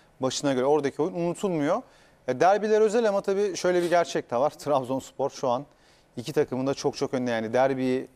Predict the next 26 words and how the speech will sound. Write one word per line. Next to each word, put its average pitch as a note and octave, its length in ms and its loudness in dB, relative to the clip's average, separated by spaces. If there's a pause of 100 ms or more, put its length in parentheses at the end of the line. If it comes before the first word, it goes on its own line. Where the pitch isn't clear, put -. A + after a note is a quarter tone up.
(240)
kazanmak C3 640 -2 (480)
ya C3 80 0
da D#3 80 2
şöyle E3+ 320 2
söyleyeyim C3 300 -2
şu - 120 -8
tesadüf D#3+ 480 0
olamaz B2 320 0
Melike. A2 380 -4
Galatasaray B2+ 540 0 (240)
yirmi C3 280 -2
sene B2 200 -2
Kadıköy'de A#2+ 420 -2
kazanamadı. B2 640 -2 (380)
Yirmi B2+ 240 0
sene C3 220 -2
Kadıköy'de C3+ 460 -2
kazanamadığı C3+ 540 -2
periyotta A#2+ 500 -2
ligin C#3 280 -2
en C#3+ 120 0
çok - 220 -6
şampiyon G#2+ 360 -2
olan G#2 140 -4
takımı G2 380 -8
bakarsak. G#2+ 480 -2